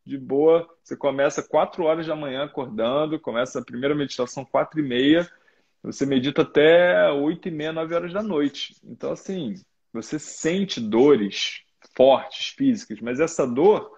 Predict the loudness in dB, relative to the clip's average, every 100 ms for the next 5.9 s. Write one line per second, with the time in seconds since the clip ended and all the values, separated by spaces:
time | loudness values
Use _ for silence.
0 | _ 4 6 4 0 -4 -4 -8 -8 -8
1 | -10 -8 -8 -6 -4 -4 -4 -12 -14 -10
2 | -10 -10 -12 -10 -8 -6 -8 -2 -2 -2
3 | 0 2 4 2 -4 -14 -16 -12 -6 -2
4 | 0 0 -2 0 0 2 0 0 0 -2
5 | -6 _ -16 -10 -10 -2 2 2 0